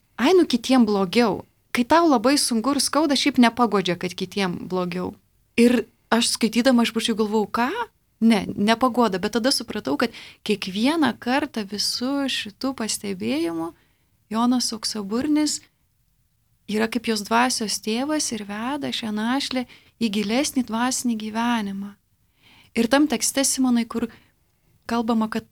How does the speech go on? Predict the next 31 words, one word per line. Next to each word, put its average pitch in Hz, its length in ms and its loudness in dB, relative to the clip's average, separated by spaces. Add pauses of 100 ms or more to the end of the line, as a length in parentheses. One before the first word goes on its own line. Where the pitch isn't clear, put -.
(320)
iš - 160 -4
tikinčio 226 480 -2
žmogaus, 208 400 -4
iš 220 160 -4
darbingo 226 480 -2
žmogaus 220 560 -2 (240)
nieko 262 260 2
negali 214 380 -2
atimti, 214 320 -2
jokia 220 260 -2
neganda 226 640 -2
iš 214 240 -6
jo 233 160 -4
nieko 240 320 -2
neatims, 214 560 -6 (480)
tai 233 160 2
irgi 277 360 4
aš 226 120 -2
tą 233 100 -4
tekstą 247 360 -4
skaičiau 254 460 -4
kaip - 280 -10 (380)
tokį 247 280 -2
palydėjimą, 208 1160 -4 (720)
kad, 247 240 0
žiūrėk, 220 340 -2
kuo 277 260 2
tau 285 340 0
sunkiau 190 640 -2
gyvenime, 285 760 -4 (840)
išoriškai, 208 760 0